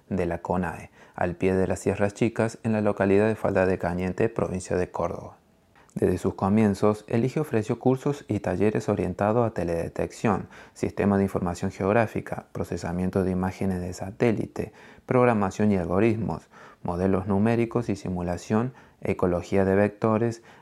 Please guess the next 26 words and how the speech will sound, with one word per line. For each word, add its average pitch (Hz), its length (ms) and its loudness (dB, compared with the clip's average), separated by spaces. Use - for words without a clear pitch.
análisis 131 600 2
epidemiológico, 92 1120 -2
entre 95 260 -2
otros 92 320 0
temas. - 440 -10
Y 120 120 0
fue 156 260 2
así 120 380 0
como 95 320 0
llegó 92 320 2
a 98 40 -4
convertirse 101 720 0
en 98 160 0
un 110 100 2
referente 98 560 -2
en 98 80 0
materia 95 380 0
de 98 80 2
investigación 92 960 -2
y 107 100 0
desarrollo 98 720 0
de 92 80 0
aplicaciones 87 640 -2
de 92 40 0
emergencias 92 460 -4
ambientales 113 640 0